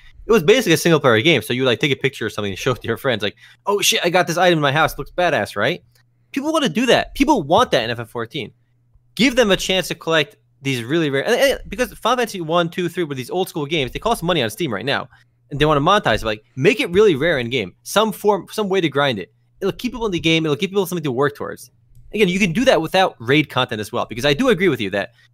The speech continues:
this kind of content we're seeing in the background right now, this is not for everyone. And this is not what they should focus on entirely as well. And I've been saying for the longest time, I enjoy this content, but I don't think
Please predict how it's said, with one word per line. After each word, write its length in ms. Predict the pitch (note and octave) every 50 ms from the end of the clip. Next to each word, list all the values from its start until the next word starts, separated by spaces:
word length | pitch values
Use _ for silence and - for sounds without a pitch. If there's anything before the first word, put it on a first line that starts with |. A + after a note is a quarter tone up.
| _ _ _ -
this 140 | G3 A3+ A3
kind 180 | - A#3+ A3
of 60 | - -
content 240 | F3+ F#3+ F3 C#3
we're 60 | C#3+ B2+
seeing 180 | - E3 D3+
in 40 | B2+
the 60 | A2
background 320 | G#2+ B2 C3 B2+ - A2+ G2+
right 120 | F#2+ G#2+
now, 120 | G#2+ F#2+
this 160 | G#2 C#3+ E3+ -
is 100 | A3+ E3+
not 220 | E3 F#3+ G3 F3+
for 80 | - D3+
everyone. 340 | E3 C#3+ A2 F2+ F2 - _ _ _ _ _ _ _ _ -
And 140 | D#3+ F#3 F3
this 120 | G#3+ A#3
is 60 | A#3+
not 220 | G#3+ B3 C4 B3 F#3
what 140 | G3 F3+
they 80 | F#3+ F#3
should 180 | D3 E3+ - -
focus 220 | F#3+ F#3+ - -
on 100 | D3 B2+
entirely 480 | A#2 - - - - G3+ G3+ E3 C3 A#2
as 160 | G#2+ - -
well. 240 | D#3+ D3 - G#2+ - _ - - - - - - - -
And 80 | D#3 D3 - - - -
I've 80 | D3+ E3+
been 100 | A3 G#3
saying 200 | G3+ A#3+ A#3 A3
for 60 | G3
the 80 | E3 D3+
longest 300 | D3+ E3+ F3 E3 D3 -
time, 100 | F#3+ -
I 80 | - E3
enjoy 340 | F#3+ F#3+ D3 B2 D#3 A3 B3
this 140 | F#3 - -
content, 340 | - G#2+ G#2+ - G#2+ G#2 -
but 100 | - B2+
I 40 | A#2+
don't 300 | - - G#3 A3 G#3 G#3+
think 320 | - F#3 E3+ D#3 -